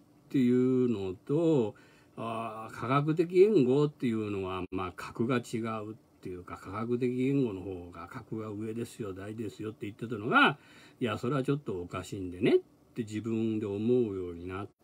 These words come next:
て、この「元気そうでよかったね」とかね。で、また、「雨が降りそうだね」。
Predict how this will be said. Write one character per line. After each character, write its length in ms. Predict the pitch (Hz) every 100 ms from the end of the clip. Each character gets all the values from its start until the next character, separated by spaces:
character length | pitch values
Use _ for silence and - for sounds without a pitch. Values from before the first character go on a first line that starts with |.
| _ _
て、 320 | 180 214 160 - - - - -
こ 80 |
の 160 | 147 135
「元 380 | 135 208 277 269
気 180 | 285 254
そ 340 | 277 277 226
う 40 |
で 100 | 147
よ 140 | 156 240
か 200 | 233 160
っ 80 | 147 _
た 120 | 131
ね」 260 | 147 294 370 -
と 100 | 127
か 120 | 101
ね。 180 | 175 359 _ - _ -
で、 180 | 143 185
ま 160 | 170 147
た、 200 | 151 -
「雨 240 | 220 381 349
が 160 | 143
降 120 | 135
り 120 | 143 143
そ 240 | 165 131
う 40 |
だ 120 | 110 127
ね」。 220 | 311